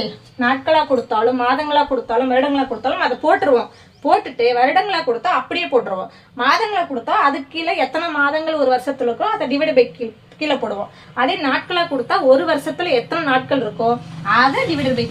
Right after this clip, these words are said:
கீழே போடணும். ஒரு வருஷத்துக்கு முன்னூத்தி அறுபத்தஞ்சு, முன்னூத்தி அறுபத்தாறு நாள் இருக்குன்னு நீங்க சொல்லலாம்.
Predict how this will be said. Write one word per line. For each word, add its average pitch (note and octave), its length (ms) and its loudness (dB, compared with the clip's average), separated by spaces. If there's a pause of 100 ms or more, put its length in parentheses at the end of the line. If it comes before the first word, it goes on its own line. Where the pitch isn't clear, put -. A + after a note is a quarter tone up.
கீழே B3+ 260 0
போடணும். A#3 400 -2
ஒரு D4 120 2
வருஷத்துக்கு D4+ 580 -2
முன்னூத்தி C#4 320 2
அறுபத்தஞ்சு, B3 440 -2 (120)
முன்னூத்தி D#4+ 300 0
அறுபத்தாறு D#4+ 440 2
நாள் D4+ 160 0
இருக்குன்னு D4 280 -4
நீங்க C#4 160 -2
சொல்லலாம். C#4 360 2